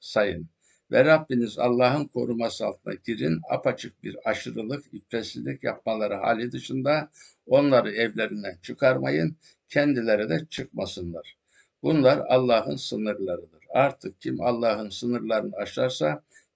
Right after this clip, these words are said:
kesinlikle kendine haksızlık etmiş olur. Bilmezsin, olur ki Allah ondan sonra bir iş ortaya çıkarıverir." Ayete iyi dikkat edin.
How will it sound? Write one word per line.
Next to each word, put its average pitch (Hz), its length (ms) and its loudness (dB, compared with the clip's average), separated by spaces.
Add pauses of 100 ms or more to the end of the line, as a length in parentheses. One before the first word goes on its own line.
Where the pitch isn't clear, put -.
kesinlikle 139 720 -2
kendine 123 440 0
haksızlık 101 600 -8
etmiş - 360 -12
olur. 131 400 -4 (680)
Bilmezsin, 147 880 2 (300)
olur 147 460 2
ki 107 160 -6
Allah 117 480 2
ondan 113 840 0
sonra 107 720 -2
bir 110 320 -10
iş 135 300 -10
ortaya 120 680 -2
çıkarıverir." 98 1400 -6 (720)
Ayete 98 480 -2
iyi 110 180 -6
dikkat 98 380 -12
edin. 87 220 -12